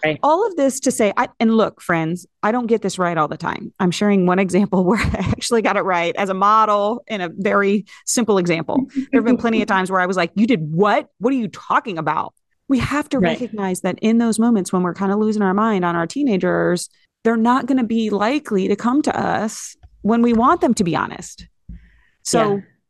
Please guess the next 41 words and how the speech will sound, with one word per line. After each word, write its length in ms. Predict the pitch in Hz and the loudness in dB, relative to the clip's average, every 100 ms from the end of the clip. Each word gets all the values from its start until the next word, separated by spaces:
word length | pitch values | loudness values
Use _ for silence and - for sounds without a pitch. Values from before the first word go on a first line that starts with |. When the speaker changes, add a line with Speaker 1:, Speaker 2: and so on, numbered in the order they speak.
| - | -2
Speaker 2:
recognizing, 840 | 220 247 285 240 208 202 196 190 | -2 0 -4 -2 0 0 0 0
like, 220 | 180 175 170 | 0 -2 -4
take 320 | - 226 220 | 0 0 2
that 220 | 233 214 | -2 0
breath 480 | 165 156 156 254 - | 0 0 0 -2 -4
before 340 | 180 - 170 165 | -6 -2 0 2
you 140 | 160 | 0
respond, 800 | 160 - 202 214 214 208 202 208 - | -4 -2 2 4 4 2 0 -2 -2
think 240 | 196 196 | -2 0
about 320 | 202 180 170 | 0 0 0
whether 320 | 175 170 170 | 0 -2 0
it 120 | 165 - | -2 0
really 260 | 170 165 | 0 0
matters 760 | 160 170 208 214 202 196 190 - - | 0 0 0 0 -2 -2 -4 -6 -4
in 180 | 185 165 | 0 0
the 60 | |
grand 480 | 156 151 165 226 269 | 0 -2 0 2 2
scheme 260 | 262 240 240 | 0 0 2
of 120 | 240 | 0
things 560 | - 233 226 226 220 - | 0 0 2 2 0 -2
so 300 | 208 214 214 | 0 2 2
that 360 | 180 165 156 | 2 -2 -2
they 160 | 170 175 | -2 2
will 220 | 170 170 | 2 0
have 440 | 165 208 226 208 | 0 0 2 2
confidence 500 | - 156 156 156 160 - | -2 -8 -6 -4 -4 -4
to 80 | |
come 240 | 165 175 170 | -4 -2 -2
to 140 | - | -2
you 440 | 165 156 156 151 165 _ _ _ - | 0 2 2 0 -2 _ _ _ -4
when 360 | 175 170 170 180 | 0 2 0 0
the 80 | |
stakes 420 | 180 - 185 180 - | -2 0 0 0 -2
might 180 | 190 240 | -2 -2
be 100 | 151 | -6
higher. 340 | - - 190 _ _ | -6 -14 -20 _ _
Speaker 1:
Yeah, 320 | 202 196 180 175 | 0 0 0 0
that, 200 | 220 214 | 0 0
that's 220 | 214 208 214 | 0 0 4
really 220 | 208 180 | 4 4
good. 420 | 175 165 160 160 | 2 2 -2 -6